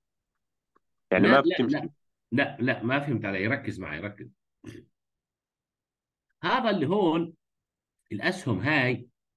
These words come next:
Speaker 2: هاي اتجاه المجال. هذا اتجاه المجال. الشحنات لما بتدخل منطقة مجال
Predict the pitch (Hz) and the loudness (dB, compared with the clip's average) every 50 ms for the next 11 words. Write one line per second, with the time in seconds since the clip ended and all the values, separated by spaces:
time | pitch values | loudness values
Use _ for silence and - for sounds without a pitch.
0 | _ - 135 147 170 170 170 - 143 123 147 185 175 170 165 160 160 151 120 143 | _ -8 -2 0 2 2 2 2 2 2 4 4 4 4 4 4 2 2 2 0
1 | 139 113 87 82 - - _ _ _ _ _ _ _ _ _ _ _ _ _ _ | 0 0 -2 -4 -6 -12 _ _ _ _ _ _ _ _ _ _ _ _ _ _
2 | _ _ _ _ _ _ _ _ _ _ _ _ _ _ _ _ _ _ _ _ | _ _ _ _ _ _ _ _ _ _ _ _ _ _ _ _ _ _ _ _
3 | _ _ _ _ _ _ _ _ _ _ _ _ _ _ _ _ _ 131 139 147 | _ _ _ _ _ _ _ _ _ _ _ _ _ _ _ _ _ -6 -4 -2
4 | 147 151 147 175 170 - - 131 139 160 151 151 147 139 135 117 107 87 - - | -2 -2 0 -2 0 0 0 2 2 2 4 4 4 4 2 2 0 -2 -6 -8
5 | - _ _ _ _ _ _ _ _ _ _ _ _ _ _ _ _ - _ _ | -14 _ _ _ _ _ _ _ _ _ _ _ _ _ _ _ _ -20 _ _
6 | - 143 147 147 143 139 123 - - 170 165 - 175 226 269 285 269 - 175 185 | -2 0 0 0 0 -2 -4 -2 -2 -4 -2 -2 0 2 2 2 2 0 0 0
7 | 175 175 165 151 143 131 123 - 269 233 202 185 185 180 151 160 202 220 202 - | 2 4 4 4 4 2 2 0 -2 -2 -2 0 2 2 2 2 2 0 -2 -2
8 | 196 - 165 160 143 139 127 110 107 95 87 90 110 123 123 | -2 -2 -4 -4 -2 -2 -2 0 0 -2 -2 -2 -4 -4 -6